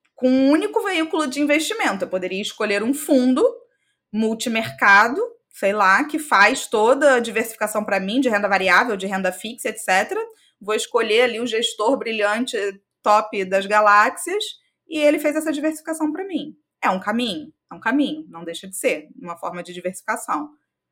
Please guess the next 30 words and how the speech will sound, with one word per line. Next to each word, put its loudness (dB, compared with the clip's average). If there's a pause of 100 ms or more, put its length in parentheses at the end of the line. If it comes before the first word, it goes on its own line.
(180)
Confesso -4
que -8
não -2
é 4
o 2
caminho -4
que -8
eu -8
curto -10
mais, 2
a -4
Vicky, -8
eu -4
já -6
sei -8
também -10
que -18
não -6
é -2
o -10
caminho -6
que -14
ela -2
curte -10
mais, 2
já -2
falamos -6
sobre -6
isso -4
aqui, -8